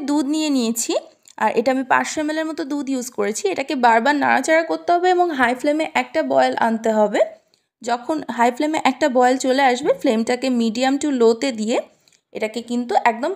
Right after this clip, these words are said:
কমিয়ে ফেলতে হবে। মানে যতটা কোয়ান্টিটির দুধ নিয়েছি আমরা, তার হাফ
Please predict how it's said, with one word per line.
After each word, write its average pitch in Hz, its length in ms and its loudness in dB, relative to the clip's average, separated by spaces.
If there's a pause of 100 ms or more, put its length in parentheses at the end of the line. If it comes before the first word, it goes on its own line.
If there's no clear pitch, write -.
কমিয়ে 226 360 2
ফেলতে 190 300 0
হবে। - 160 -6 (380)
মানে 214 120 -6 (100)
যতটা 220 360 -2
কোয়ান্টিটির 302 480 0
দুধ 269 140 -4 (120)
নিয়েছি 247 360 0 (140)
আমরা, 202 200 2 (340)
তার 247 160 -2 (100)
হাফ 247 200 2